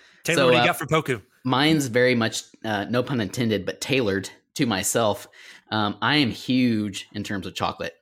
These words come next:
Speaker 2: I love chocolate more than the, the average human.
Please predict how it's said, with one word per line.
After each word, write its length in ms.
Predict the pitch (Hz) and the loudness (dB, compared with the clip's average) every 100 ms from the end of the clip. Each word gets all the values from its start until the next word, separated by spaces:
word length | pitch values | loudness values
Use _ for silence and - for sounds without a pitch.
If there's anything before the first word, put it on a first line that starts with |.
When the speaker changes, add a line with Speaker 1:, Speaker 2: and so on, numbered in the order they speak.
| _ - | _ -6
Speaker 2:
I 540 | 113 113 117 117 113 - | 0 2 2 2 0 -4
love 680 | 101 101 104 104 101 101 101 | -6 -2 0 2 2 0 -2
chocolate 420 | 90 - - - - | -4 -4 -8 -12 -6
more 240 | 135 135 | -2 0
than 280 | 135 123 113 | 0 -2 0
the, 260 | 113 104 104 | 0 -2 -2
the 300 | 107 101 98 | -4 -2 0
average 380 | 104 104 98 - | 0 0 -2 -2
human. 340 | 104 90 90 | -4 -4 -8